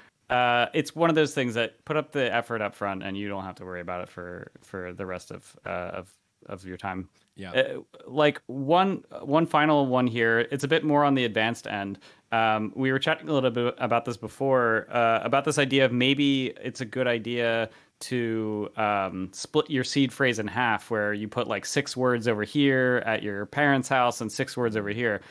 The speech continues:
Speaker 1: Um, the reason why that's not a good idea is that,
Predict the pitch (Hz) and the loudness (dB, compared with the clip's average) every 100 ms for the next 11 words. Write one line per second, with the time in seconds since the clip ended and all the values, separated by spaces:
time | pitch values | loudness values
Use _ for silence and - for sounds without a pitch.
0 | - _ _ 123 120 117 - 123 123 165 | -20 _ _ 2 2 0 -4 -4 0 0
1 | 185 180 139 135 151 156 131 117 - _ | 2 2 4 4 4 4 2 0 -6 _
2 | - 113 117 117 113 - _ 120 107 110 | -10 -4 0 0 0 -4 _ -8 -4 -4
3 | 101 98 98 95 92 95 - - _ 127 | -4 -6 -8 -6 -4 -6 -12 -20 _ -2
4 | 123 110 120 117 113 | -2 0 4 4 2